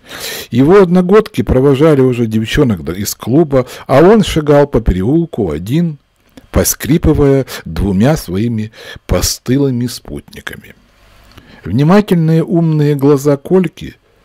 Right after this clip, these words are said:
стали задумчивыми. Соседских ребят каждый год провожали в армию. То одного, то другого, то сразу нескольких. Провожали шумно.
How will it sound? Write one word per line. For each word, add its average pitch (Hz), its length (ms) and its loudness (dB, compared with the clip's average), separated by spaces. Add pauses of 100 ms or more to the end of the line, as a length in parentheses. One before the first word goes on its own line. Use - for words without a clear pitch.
(180)
стали 120 360 -4
задумчивыми. 92 920 -10 (1000)
Соседских - 680 -2
ребят 147 400 2 (160)
каждый 110 460 2
год 127 300 2
провожали 98 540 0
в - 140 0
армию. - 460 -8 (560)
То 175 240 6
одного, 82 560 -4 (540)
то 214 140 4
другого, 110 720 0 (260)
то 208 140 4
сразу 160 440 6
нескольких. 110 880 0 (500)
Провожали 160 680 6
шумно. 151 720 2